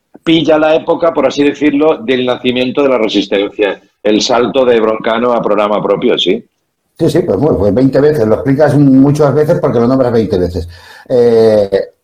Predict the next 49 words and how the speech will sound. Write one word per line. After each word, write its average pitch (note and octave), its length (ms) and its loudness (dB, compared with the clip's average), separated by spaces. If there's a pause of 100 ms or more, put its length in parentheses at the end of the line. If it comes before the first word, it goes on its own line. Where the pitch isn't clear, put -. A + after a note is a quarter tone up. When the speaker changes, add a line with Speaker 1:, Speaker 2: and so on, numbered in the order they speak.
Speaker 2:
a, A#2 680 0
a A#2 40 0
Berto, E3 640 -2
veinte, A#2+ 600 0
a A2+ 180 0
Broncano C3 320 0
dieciocho, D3 340 0
a B2+ 40 2
Berto, C3 280 -2
veinte. A#2 400 0 (440)
Berto B2 380 -2
Speaker 1:
Sí. C#3+ 60 -8
Speaker 2:
se A#2+ 200 -6
comprende, C#3 540 0
lleváis A2+ 240 2
muchos A#2 260 0
años A2 200 0
juntos, D3+ 320 0
se A2 100 -6
corre A#2 220 0
el A2 40 -2
rumor A#2 340 -2
Speaker 1:
Sí. C#2+ 80 -4 (180)
Speaker 2:
que B2 80 -4
es G2 80 -4
un A#2+ 120 0
hijo A#2+ 160 -2
secreto A2+ 440 -2
tuyo G#2+ 360 0
y F#2+ 120 0
no G#2 100 0
lo A2 140 2
has - 120 -10
re-, A2 100 0
Speaker 1:
Sí. - 60 -12
Speaker 2:
querido G#2+ 400 0
reconocer A#2 480 -4
nunca, F#3 340 2 (480)
pero D3 140 0
ya D3 80 2
Speaker 1:
Sí. G2+ 60 0
Speaker 2:
está. - 320 -2
Y D3+ 180 2
luego, G3 300 0
por D#3+ 100 2
ejemplo, E3+ 600 0
eh, C3 160 2
Cimas F3 460 0
once, E3 440 0